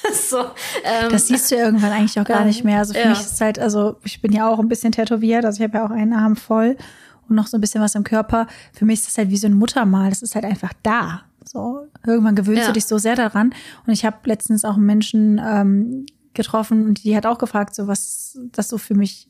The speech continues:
Speaker 2: also was, welchen Wert Tattoos so für mich haben. Und für mich ist das halt auch wirklich so ein bisschen
Speaker 1: Mhm.
Speaker 2: Selbstbestimmtheit. So, ich konnte mir nicht aussuchen, wie ich aussehe.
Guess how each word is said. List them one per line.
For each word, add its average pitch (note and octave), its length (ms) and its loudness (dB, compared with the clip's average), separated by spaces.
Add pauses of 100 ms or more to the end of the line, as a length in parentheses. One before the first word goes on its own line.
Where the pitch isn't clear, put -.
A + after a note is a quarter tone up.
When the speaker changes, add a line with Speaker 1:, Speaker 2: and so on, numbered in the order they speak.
(160)
Speaker 2:
also G#3 280 -2
was, - 260 -6
welchen G#3 280 0
Wert G#3+ 180 0
Tattoos C4+ 320 -2
so B3+ 140 -10
für - 120 -4
mich B3 200 -2
haben. B3+ 280 0 (440)
Und A3 100 2
für - 80 0
mich A3+ 120 4
ist - 100 -8
das - 80 -4
halt A3+ 120 -4
auch G3+ 140 0
wirklich A3+ 240 0
so B3 80 0
ein - 20 2
bisschen A#3+ 280 2
Speaker 1:
Mhm. A3+ 40 2
Speaker 2:
Selbstbestimmtheit. A3 840 0
So, - 80 -10
ich - 240 -10
konnte - 300 0
mir A#3 80 4
nicht A#3 180 0
aussuchen, A#3 600 0
wie G#3+ 60 2
ich G#3+ 140 -2
aussehe. C4 460 0